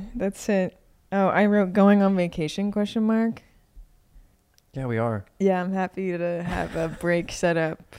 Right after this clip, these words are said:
Speaker 1: where I get to leave. That's cool. I feel like I haven't left for a while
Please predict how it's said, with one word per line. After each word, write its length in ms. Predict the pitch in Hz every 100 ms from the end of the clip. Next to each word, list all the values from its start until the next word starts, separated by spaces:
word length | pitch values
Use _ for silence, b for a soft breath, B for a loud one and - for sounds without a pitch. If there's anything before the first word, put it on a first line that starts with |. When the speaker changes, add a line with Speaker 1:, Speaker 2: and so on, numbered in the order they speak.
| -
Speaker 1:
where 160 | - 165
I 120 | 165
get 260 | 160 170 170
to 120 | -
leave. 420 | 160 165 160 156 208
That's 240 | 202 180 -
cool. 380 | 175 160 180 -
I 20 | 190
feel 140 | 180
like 140 | 175
I 40 | 180
haven't 280 | 175 175 -
left 220 | 185 -
for 120 | -
a 80 | 147
while 300 | - 196